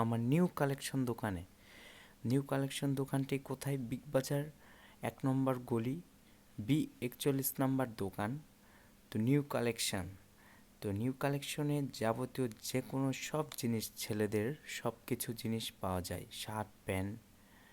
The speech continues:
সব, এভরিথিং, ছেলেদের পাঞ্জাবি, ফতুয়া, সব কিছু পাবেন আমার নিউ কালেকশনে।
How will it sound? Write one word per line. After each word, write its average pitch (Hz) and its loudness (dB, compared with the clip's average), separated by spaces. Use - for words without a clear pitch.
সব, 147 4
এভরিথিং, 113 0
ছেলেদের 101 2
পাঞ্জাবি, 101 0
ফতুয়া, 92 -2
সব 107 0
কিছু 104 -2
পাবেন 113 0
আমার 107 -2
নিউ 110 2
কালেকশনে। 101 -4